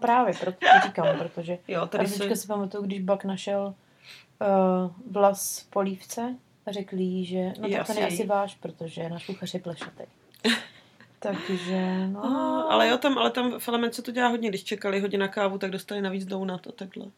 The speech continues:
Speaker 1: Hmm, to je
Speaker 2: Takže tam
Speaker 1: hezký.
Speaker 2: se, tam si je, tam si je trošku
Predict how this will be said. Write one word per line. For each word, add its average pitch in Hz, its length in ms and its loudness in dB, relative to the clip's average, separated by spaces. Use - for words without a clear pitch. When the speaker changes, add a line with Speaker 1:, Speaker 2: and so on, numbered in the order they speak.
Speaker 1:
Hmm, 208 120 -12
to 220 60 -6
je 311 240 -8
Speaker 2:
Takže 233 240 -4
tam 190 120 -4
Speaker 1:
hezký. 185 120 -6
Speaker 2:
se, - 100 -6
tam 190 180 -4
si - 180 -10
je, 196 180 -4
tam 202 180 -8
si - 160 -10
je 196 40 -10
trošku - 520 -14